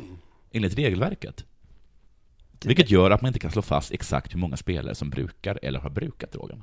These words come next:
Speaker 2: Nej.
Speaker 1: Men inte det är intressant?
Speaker 2: Jo,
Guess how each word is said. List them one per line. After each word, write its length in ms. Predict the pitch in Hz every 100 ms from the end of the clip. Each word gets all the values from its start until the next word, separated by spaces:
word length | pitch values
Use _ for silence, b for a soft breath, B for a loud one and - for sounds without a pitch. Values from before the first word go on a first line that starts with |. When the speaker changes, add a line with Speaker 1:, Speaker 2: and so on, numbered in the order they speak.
| -
Speaker 2:
Nej. 560 | 131 131 117 117 123 165 - _ - - - -
Speaker 1:
Men 100 | 147
inte 140 | 165
det 120 | 202
är 40 | 240
intressant? 540 | 117 - 64 107 - - - - - - - B B B B
Speaker 2:
Jo, 200 | 143